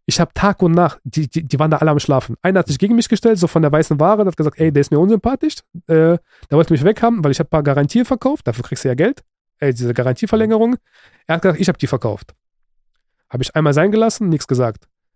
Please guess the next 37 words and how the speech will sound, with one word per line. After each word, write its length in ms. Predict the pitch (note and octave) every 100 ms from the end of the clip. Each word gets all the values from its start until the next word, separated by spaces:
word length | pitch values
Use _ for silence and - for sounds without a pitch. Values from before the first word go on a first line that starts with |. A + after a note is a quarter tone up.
| _ _ _ _ _
Zweites 460 | - C#3+ G3 A3 -
Mal, 200 | A3 B3+
ich 80 | -
verkaufe 280 | - F3 -
eine 40 |
Garantieverlängerung, 680 | D3+ D3 C#3 A3 G3 F#3+ F#3
er 100 | F3
kommt, 300 | D3+ G3 A3
schubst 240 | - F#3+ -
mich 160 | E3+
weg, 260 | - G3 - _ _ _
schreibt 240 | - D#3+ D3
seinen 120 | D3
Namen 200 | D#3 D#3+
drauf. 300 | G#2+ G#2 _ _ _ _ _ _ _ _ _ _ _ -
Irgendwann 280 | C#3+ D3
sag 160 | C#3+ D3
ich, 140 | - -
„Ey, 220 | D#3 D3
mein 160 | C3 B2+
Freund, 360 | - D#3 C#3 - -
ich 200 | C#3+ -
glaub, 200 | C#3 -
du 80 | C3+
weißt 200 | D#3 -
gar 80 | C3+
nicht, 160 | C3+
was 120 | C3
du 60 | C3
hier 140 | C3
machst, 340 | C#3+ A#3 - -
ne? 320 | D3+ G3 G#3+
Bis 140 | D3+ C#3
hier 160 | F3
und 40 | E3
nicht 160 | D3
weiter.“ 320 | E3 A3 C#4